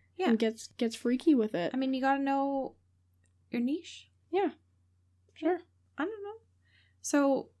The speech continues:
Speaker 1: going on with this, Not Me Remember writes, "Does it not fucking wreck?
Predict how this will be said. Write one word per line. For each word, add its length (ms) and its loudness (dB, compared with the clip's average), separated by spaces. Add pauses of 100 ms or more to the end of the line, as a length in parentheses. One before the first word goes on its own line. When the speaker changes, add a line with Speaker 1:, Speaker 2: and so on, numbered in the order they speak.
(180)
Speaker 1:
going 240 2
on 160 2
with 120 0
this, 420 4 (240)
Not 260 6
Me 140 0
Remember 440 2
writes, 460 -2 (500)
"Does 160 0
it 140 2
not 220 2
fucking 340 4
wreck? 480 2